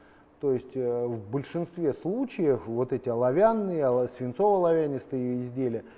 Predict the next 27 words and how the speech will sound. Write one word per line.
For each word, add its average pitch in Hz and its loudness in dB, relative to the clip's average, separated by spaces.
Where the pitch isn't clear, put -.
они 139 -6
просто 160 -4
разрушаются, 156 0
от 120 -2
них 165 -6
не 131 -4
найдёшь 123 -4
даже 120 -4
следов. 117 -6
А 135 6
вот 127 2
на 131 -4
некоторых 214 0
памятниках 131 -4
они 107 -10
хорошо 117 -10
сохраняются, 196 -2
среда 127 0
была 113 0
благоприятная, 131 -2
и 127 -2
мы 185 0
видим 170 -2
вот 135 -2
эту 120 -6
вот 101 -12
красоту, 247 -4